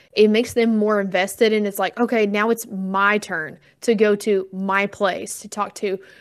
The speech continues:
you know, my people. How can I help the group with my character? Versus it always feeling like the locations and places are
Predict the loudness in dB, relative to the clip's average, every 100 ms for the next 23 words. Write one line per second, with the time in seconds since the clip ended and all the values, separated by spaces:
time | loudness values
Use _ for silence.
0 | _ -2 0 0 -2 -8 -2 2 4 4
1 | 4 0 2 2 2 0 -2 0 -4 -6
2 | -2 2 2 2 0 -2 -2 -4 -6 -2
3 | 0 0 -2 -4 -14 -20 -20 _ 0 4
4 | 4 4 0 -14 _ -12 -4 -2 -2 -2
5 | 0 -2 -4 -4 -4 -6 _ _ _ -14
6 | -2 0 0 0 0 2 2 4 6 6
7 | 6 2 2 4 2 0 -2 -4 -6 -4
8 | 0 0 0 0 -2 0 -2 -2 -2 -4
9 | -4 -2 -2 0 0 0 -2